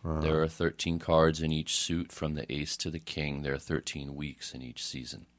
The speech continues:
Speaker 2: Now,
Speaker 1: Wow.
Speaker 2: here's where it gets very interesting. When you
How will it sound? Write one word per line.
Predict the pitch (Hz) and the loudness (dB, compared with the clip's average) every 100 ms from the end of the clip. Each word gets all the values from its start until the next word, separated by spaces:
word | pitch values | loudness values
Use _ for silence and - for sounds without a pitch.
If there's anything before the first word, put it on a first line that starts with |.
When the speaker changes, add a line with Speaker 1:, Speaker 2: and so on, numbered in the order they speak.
| _ _ - - - - - | _ _ -20 -20 -18 -14 -4
Speaker 2:
Now, | 71 | 2
Speaker 1:
Wow. | |
Speaker 2:
here's | 78 120 110 | 6 6 6
where | 95 | 6
it | 78 | 6
gets | 78 - | 4 4
very | 78 69 | 0 2
interesting. | 90 - 76 - 60 60 | 2 2 -2 -4 -8 -10
When | 60 | -6
you | 78 | -4